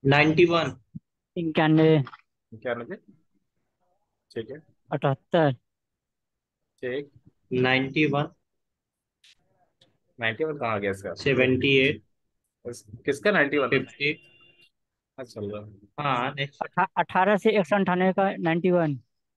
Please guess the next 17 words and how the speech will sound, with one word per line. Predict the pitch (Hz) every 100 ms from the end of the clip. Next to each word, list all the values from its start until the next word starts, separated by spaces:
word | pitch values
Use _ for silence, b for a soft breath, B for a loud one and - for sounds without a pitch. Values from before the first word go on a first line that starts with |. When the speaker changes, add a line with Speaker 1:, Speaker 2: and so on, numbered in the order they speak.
| _ _ _
Speaker 3:
अच्छा, | 127 135
इससे | 110 107 131
एक्स | 120 - -
वन | 120 117
एटी | 110 110
वन। | 156 196
ठीक | -
है, | 117
सही | - 107
है, | 98
आगे। | 104 160 190 _ _ _ _ _ _ -
आशीष, | 123 190
तुम्हारा | 196 175 170
भी | 185
आ | 165
रहा |
है? | 175